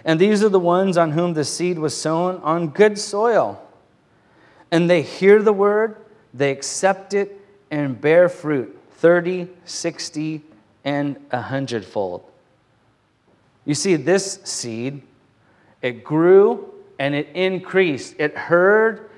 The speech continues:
it accepted it, and it increased thirty, sixty, a hundredfold. It's very fruitful.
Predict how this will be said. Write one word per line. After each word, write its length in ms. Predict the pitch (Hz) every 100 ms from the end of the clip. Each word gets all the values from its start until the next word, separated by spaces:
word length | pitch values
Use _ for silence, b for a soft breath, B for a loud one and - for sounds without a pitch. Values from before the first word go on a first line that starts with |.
| B B -
it 120 | 127
accepted 640 | 127 - 185 185 190 202
it, 340 | 196 202 - -
and 120 | 147
it 120 | 156 170
increased 640 | 185 175 180 175 127 -
thirty, 400 | 175 208 196 156
sixty, 560 | 123 - 202 - - 165
a 80 | 147
hundredfold. 760 | 196 180 165 - 127 110 92 - _ b b b 165
It's 220 | 151 139
very 480 | 139 185 190 196 156
fruitful. 720 | - 196 214 214 143 117